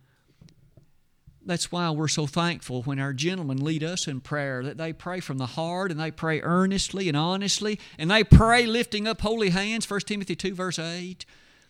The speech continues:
and they lead our, our minds in connection to spiritual religious things.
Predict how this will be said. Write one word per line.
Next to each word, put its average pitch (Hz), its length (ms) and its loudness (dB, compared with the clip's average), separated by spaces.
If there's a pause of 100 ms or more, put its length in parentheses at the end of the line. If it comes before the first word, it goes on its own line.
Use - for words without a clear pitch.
(380)
and 151 120 -8
they 185 200 -4
lead 196 340 -4
our, 196 380 2
our 196 260 0
minds 160 640 -2
in 147 180 -6
connection 160 680 -2
to 123 120 -6
spiritual 180 640 0
religious 151 460 -2
things. 110 720 -4